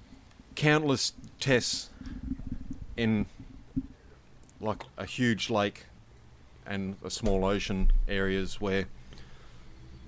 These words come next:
have a subject on the shore and subject going away on the water, and you watch the bottom part of them disappear, then eventually the top part as they're going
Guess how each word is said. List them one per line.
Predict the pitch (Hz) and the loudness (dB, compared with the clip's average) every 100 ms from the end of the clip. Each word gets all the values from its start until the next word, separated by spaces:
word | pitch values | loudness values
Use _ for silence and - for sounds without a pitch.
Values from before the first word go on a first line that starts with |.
| - - | -18 -12
have | 92 101 | -6 -2
a | 95 | 0
subject | - 104 107 101 - - | 2 2 2 0 -2 -6
on | 101 | -2
the | 95 | -2
shore | - 120 143 135 120 - - - - - - | 0 2 2 0 -6 -16 -16 -18 -20 -16 -10
and | 90 | -4
subject | 107 85 98 - - - - - | -2 0 -2 -4 -12 -18 -18 -4
going | 98 95 | 0 2
away | 95 98 95 101 | 2 4 2 0
on | 92 | -4
the | 95 | -4
water, | 98 123 95 - - - - - | 0 2 2 -4 -16 -20 -20 -8
and | 98 95 | -4 -2
you | 95 | 0
watch | 95 95 - - - - - - - - - - - - - - - | 0 -2 -8 -12 -20 -20 -20 -20 -20 -20 -20 -20 -20 -20 -20 -20 -18
the | 92 | -2
bottom | 98 98 95 | 2 4 2
part | 104 101 | 2 2
of | 98 | 2
them | 90 95 | 0 0
disappear, | 95 90 92 95 92 104 113 - - | -2 -4 -6 -4 -2 -4 -6 -14 -10
then | 95 | -6
eventually | 90 92 92 104 | -2 -2 -4 -6
the | 113 | -6
top | - 196 | -2 -2
part | - 92 - - - - - | -2 -8 -8 -12 -20 -18 -14
as | 87 | -6
they're | 92 | -4
going | 92 92 92 | -2 0 0